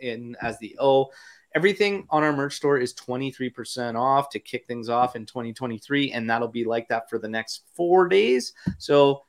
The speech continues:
check things out. We got some Chiesa designs in there, a ton of Del Piero stuff, Vialli for our legend. We brought back the Vialli designs there, okay, as he continues his fight.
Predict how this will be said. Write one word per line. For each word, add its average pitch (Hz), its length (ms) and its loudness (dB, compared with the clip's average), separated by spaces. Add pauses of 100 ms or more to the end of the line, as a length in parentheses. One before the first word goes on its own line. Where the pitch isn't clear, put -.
(180)
check 160 220 2
things 156 220 -2
out. 147 160 4
We 131 80 -2
got 127 200 4
some 127 180 -4
Chiesa 127 420 -2
designs 123 460 0
in 123 80 -4
there, 123 200 4
a 110 280 -2
ton 135 240 -4
of 117 100 -4
Del 117 180 -2
Piero 123 400 2
stuff, 123 420 -2
Vialli 135 840 4 (200)
for 123 180 0
our 113 80 2
legend. 127 480 0
We 117 80 -4
brought 123 300 2
back 123 260 0
the 120 80 -4
Vialli 123 560 2
designs 123 560 -4
there, 127 320 2
okay, 123 520 -4
as 110 200 -10
he 120 100 -10
continues 120 540 -10
his 113 140 -12
fight. 135 360 -2